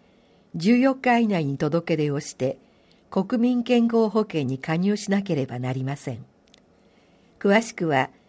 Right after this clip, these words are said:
市ホームページで。持ち物、会社の健康保険を脱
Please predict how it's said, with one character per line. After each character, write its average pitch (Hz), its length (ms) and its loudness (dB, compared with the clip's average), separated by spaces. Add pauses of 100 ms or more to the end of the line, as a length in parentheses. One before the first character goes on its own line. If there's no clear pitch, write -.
(140)
市 - 340 -4
ホ 180 220 -2
ー 180 40 0
ム 170 140 -2
ペ 170 140 -6
ー 98 160 -4
ジ - 160 -16
で。 - 160 -16 (1200)
持 185 160 2
ち 214 180 -6
物、 175 360 -2 (960)
会 254 240 4
社 254 140 2
の 233 120 4
健 240 220 2
康 240 240 2
保 233 140 2
険 180 320 0
を 139 280 -2 (100)
脱 180 220 2